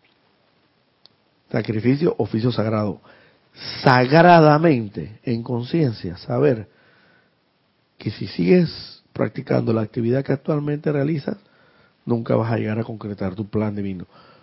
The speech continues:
Pero una vez develado, tú sabes que la compensación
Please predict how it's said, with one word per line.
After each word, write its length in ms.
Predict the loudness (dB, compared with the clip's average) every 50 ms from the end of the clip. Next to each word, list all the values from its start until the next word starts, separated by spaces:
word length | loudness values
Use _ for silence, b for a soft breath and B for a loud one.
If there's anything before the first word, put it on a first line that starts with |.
| b b _
Pero 200 | -6 -4 -2 -2
una 180 | -2 -2 -2 0
vez 180 | 0 0 0 0
develado, 500 | 0 0 0 0 0 0 0 0 -2 -4
tú 140 | -6 -12
sabes 640 | -14 -10 -6 -6 -4 -4 -6 -6 -8 -12 -16 -20 -20 _ b b b b b b b b b b _ _ _ _ _ _ _ _ _ _ _ _
que 100 | -4 0
la 100 | 0 0
compensación 1080 | 0 -4 -8 -6 -6 -6 -6 -6 -6 -10 -10 -10 -10 -4 -2 -2 -2 -2 -6 -10 -16